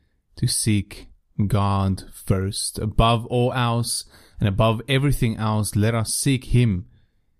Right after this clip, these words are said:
early in the morning. Let us seek him every day in every situation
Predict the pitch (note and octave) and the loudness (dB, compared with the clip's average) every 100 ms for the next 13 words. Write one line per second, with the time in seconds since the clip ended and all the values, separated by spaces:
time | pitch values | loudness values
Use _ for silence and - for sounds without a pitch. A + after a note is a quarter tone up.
0 | _ _ A#2+ B2+ C#3+ C#3 A#2 G2+ F#2+ F#2 | _ _ 4 4 4 4 4 4 2 0
1 | F#2 G2+ G#2+ G#2 A2 A2 - C3 A#2+ - | -2 -2 0 0 0 -2 0 0 0 0
2 | B2 A#2 G2 - _ _ - B2+ C3+ C#3+ | 2 4 0 -4 _ _ -2 -2 2 0
3 | A#2 A2+ A#2 G2 G2 - B2 C#3 - B2+ | 2 0 0 0 -2 0 0 0 -2 -2
4 | - A2+ A#2 - - G2 G2+ | 0 0 0 -2 -4 -4 -6